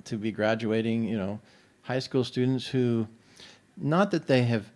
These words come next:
been exposed to music, maybe decided not to be musicians. It's not about creating professional musicians, but I think we all know just to be exposed to it for some people can be a very valuable thing in their, in their development. So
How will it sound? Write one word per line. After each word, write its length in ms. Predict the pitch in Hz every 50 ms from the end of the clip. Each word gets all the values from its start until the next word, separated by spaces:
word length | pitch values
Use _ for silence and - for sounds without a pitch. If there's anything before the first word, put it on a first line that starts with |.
| _ - 110
been 120 | 113 104
exposed 540 | 107 95 - - - 131 131 139 143 127 -
to 80 | - 123
music, 400 | 123 123 127 123 139 160 160 156
maybe 260 | 131 117 113 117 117
decided 480 | 107 113 - - 113 104 101 104 98
not 240 | 104 104 104 101 -
to 80 | - 110
be 140 | 101 110 104
musicians. 580 | 104 101 101 95 101 101 98 - 131 139 170
It's 160 | 170 - -
not 140 | - 117 107
about 320 | 104 101 107 101 98 - -
creating 460 | - - 110 110 104 104 107 101 98
professional 500 | - 104 98 - 104 107 - - 98 98
musicians, 480 | 98 101 113 - 185 - - 113 104
but 200 | 95 101 107 -
I 300 | - - - - - _
think 160 | - 135 - -
we 140 | 113 104
all 160 | 113 139 180 185
know 140 | 143 110
just 260 | 101 - 151 175 - -
to 80 | -
be 180 | 107 107 110 104
exposed 560 | 98 - - - - 131 147 185 214 202 -
to 140 | - - 101
it 100 | 95 87
for 160 | - - 104
some 260 | - - 127 123 110 101
people 340 | 123 135 143 - 98 92
can 200 | - - 107 101
be 220 | 101 110 98 98 101 - - - - - - _ -
a 80 | 104
very 280 | 107 110 135 175 165 127
valuable 420 | 104 101 104 107 107 104 101 98
thing 320 | 98 - 113 107 107 107 101
in 100 | 98 98
their, 140 | 98 98 - -
in 100 | 107 104
their 120 | 110 104
development. 680 | 98 104 107 110 110 120 135 - 170 95 101 - -
So 340 | - - - 113 110 110 107